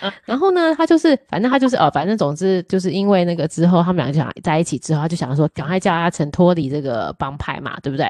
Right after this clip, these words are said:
Speaker 2: 他们两个一起开一个那个泡沫红茶店，就是饮料店、
Speaker 1: 嗯。
Speaker 2: 手摇店那种的。
Speaker 1: 嗯。
Speaker 2: 那但是他们两个就，哦，默默地存钱啊，好像存了一点小小的钱。然后，但是阿成准备要离开的时候，他想说：“我最后”，因为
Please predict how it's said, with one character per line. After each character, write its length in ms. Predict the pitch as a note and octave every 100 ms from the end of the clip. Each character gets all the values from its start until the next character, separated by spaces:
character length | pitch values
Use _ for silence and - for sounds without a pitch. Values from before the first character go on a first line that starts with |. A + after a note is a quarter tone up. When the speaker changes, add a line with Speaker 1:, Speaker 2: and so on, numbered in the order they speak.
| -
Speaker 2:
他 120 | F3+ D3+
们 120 | C#3
两 40 |
个 120 | C3
一 40 | E3+
起 100 | G#3+
开 240 | G3 C#3+
一 60 | D3
个 160 | - C#3 - _ _ _ _
那 120 | E3+
个 800 | D#3+ C#3 A2+ C2 A#1+ A1 A1+ - -
泡 180 | F3+
沫 220 | E3 E3 D3
红 120 | -
茶 240 | - -
店， 240 | - C#3 -
就 120 | D#3
是 120 | D3+
饮 240 | - B2 A#2+
料 180 | D#3 -
店、 160 | C3
Speaker 1:
嗯。 20 |
Speaker 2:
手 160 | - -
摇 140 | - D3+
店 180 | D#3+ C3+
那 100 | C#3
种 140 | - -
的。 180 | - - - - - -
Speaker 1:
嗯。 100 | -
Speaker 2:
那 160 | B3+ A#3+
但 200 | B3+ B3
是 500 | B3+ B3 A3 F#3 -
他 160 | - A3
们 60 |
两 100 | F#3
个 60 | E3
就， 100 | F#3
哦， 160 | F3
默 140 | D3+ G3+
默 200 | G#3 G3
地 80 | F3
存 280 | - D#3
钱 280 | D#3+ F3 D3
啊， 100 | D3
好 60 | C#3
像 160 | F#3+
存 160 | G3 E3
了 80 | D3
一 140 | E3
点 180 | C#3+ A2+
小 160 | B2 C3+
小 200 | - -
的 100 | -
钱。 260 | - F#2 C3+
然 100 | D3+
后， 140 | F#3
但 120 | A3+
是 80 | G#3+
阿 140 | G3
成 160 | A3 F3
准 100 | D3
备 80 | E3
要 120 | F3+ -
离 140 | D#3+
开 200 | D3+ E3+
的 120 | E3+ D3+
时 120 | D#3
候， 40 |
他 60 | D3+
想 100 | B2
说 100 | D3+
：“我 100 | D3
最 220 | - G#3
后”， 260 | F3 F#3 - - _ _ -
因 140 | A#3+
为 140 | A3